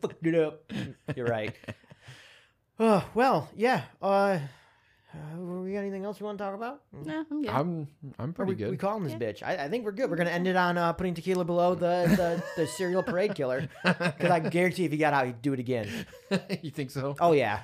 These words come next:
Speaker 2: The gift that keeps on giving.
Speaker 1: He, if he found another Ford Escape, it's just in his blood. He's like, "Gotta do it."
Speaker 3: <laughs>
Speaker 1: It's like, you know how you're like, "I get violent with tequila"? He gets violent with Ford Escapes. <laughs> All right, and on the next episode, we'll have Driver on,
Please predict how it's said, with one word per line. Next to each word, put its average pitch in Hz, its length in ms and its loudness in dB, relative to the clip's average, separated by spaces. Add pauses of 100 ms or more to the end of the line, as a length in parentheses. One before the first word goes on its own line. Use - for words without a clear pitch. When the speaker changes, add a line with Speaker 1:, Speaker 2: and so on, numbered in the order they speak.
(140)
Speaker 2:
The 196 80 -2
gift 190 240 0
that 185 120 -6
keeps - 200 -6
on 170 140 -2
giving. 180 260 2
Speaker 1:
He, 98 80 -2 (160)
if 156 120 0
he 202 80 0
found 214 180 6
another 202 160 4
Ford 202 180 8
Escape, 196 400 2
it's - 100 -4
just 156 200 -2
in 165 60 2
his 147 100 -2
blood. 139 260 6
He's 135 180 -4
like, 165 120 -6
"Gotta 151 220 6
do 160 180 8
it." 127 180 4
Speaker 3:
<laughs> - 60 -18 (400)
Speaker 1:
It's - 180 -6
like, 160 120 4
you 165 60 0
know 175 60 8
how 175 60 8
you're 175 100 6
like, 180 160 6
"I 165 100 6
get 180 140 6
violent 170 240 8
with 160 160 -4
tequila"? 196 360 6
He 185 120 2
gets 175 200 2
violent 175 200 4
with 160 120 -2
Ford 165 180 6
Escapes. 160 560 2
<laughs> 143 40 2 (2750)
All 180 80 0
right, - 80 -6 (100)
and 196 280 0 (840)
on 175 160 2
the 170 80 4
next 202 260 0
episode, 175 400 -4
we'll 180 120 0
have 160 180 -2
Driver 143 420 2
on, 127 220 -2